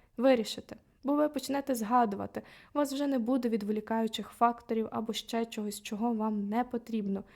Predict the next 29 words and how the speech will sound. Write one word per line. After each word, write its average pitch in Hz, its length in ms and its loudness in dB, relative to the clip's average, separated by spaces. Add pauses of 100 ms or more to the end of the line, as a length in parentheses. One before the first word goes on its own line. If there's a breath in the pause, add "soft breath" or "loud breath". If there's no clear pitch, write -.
(260 soft breath)
Ви 302 100 2
просто 262 380 -2
почнете 214 440 -4
вирішувати. 220 720 0
Друга 220 260 4
причина, 302 460 2
коли 226 260 2
ви 254 100 4
боїтеся 226 560 0
взагалі 226 440 4
розв'язувати 262 680 0
через 208 280 -6
те, 269 180 -2
що - 240 -6
ви 214 60 0
можете 226 440 -2
помилятись. 220 760 0 (560 loud breath)
Але 233 400 2
тут 320 220 -4
потрібно 302 380 0
згадати, 247 580 0
що 269 440 0
не 254 140 0
помиляється 240 680 2
тільки 285 320 -2
той, 269 240 0
хто 269 240 -4
не 262 120 2
пробує. 226 540 0